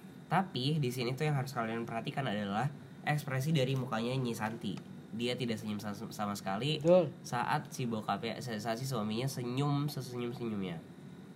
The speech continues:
Speaker 2: Pas lagi di pernikahan,
Speaker 1: Betul.
Speaker 2: terus juga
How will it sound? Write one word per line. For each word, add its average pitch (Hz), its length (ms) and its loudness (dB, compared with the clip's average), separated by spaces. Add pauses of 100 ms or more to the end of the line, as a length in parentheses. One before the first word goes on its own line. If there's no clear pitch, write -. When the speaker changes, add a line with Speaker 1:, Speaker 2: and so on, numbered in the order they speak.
(120)
Speaker 2:
Pas 139 200 2
lagi 135 240 2
di 131 100 4
pernikahan, 131 600 4 (640)
Speaker 1:
Betul. 147 80 2
Speaker 2:
terus 147 280 2
juga 127 680 2